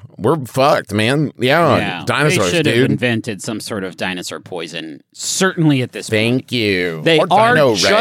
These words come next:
Speaker 1: Ray.
Speaker 2: animals, and what do humans excel at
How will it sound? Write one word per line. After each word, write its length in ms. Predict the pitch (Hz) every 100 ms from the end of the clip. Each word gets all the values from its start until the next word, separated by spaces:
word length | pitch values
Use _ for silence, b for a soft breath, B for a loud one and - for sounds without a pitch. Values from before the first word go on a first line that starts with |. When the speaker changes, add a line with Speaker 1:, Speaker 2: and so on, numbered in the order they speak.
| 113
Speaker 1:
Ray. 140 | 139 160
Speaker 2:
animals, 720 | 226 247 202 165 165 170 - -
and 480 | 160 160 151 131
what 260 | 123 214 -
do 100 | 240
humans 440 | 214 240 240 226 185
excel 520 | 160 - 240 240 156
at 300 | 123 127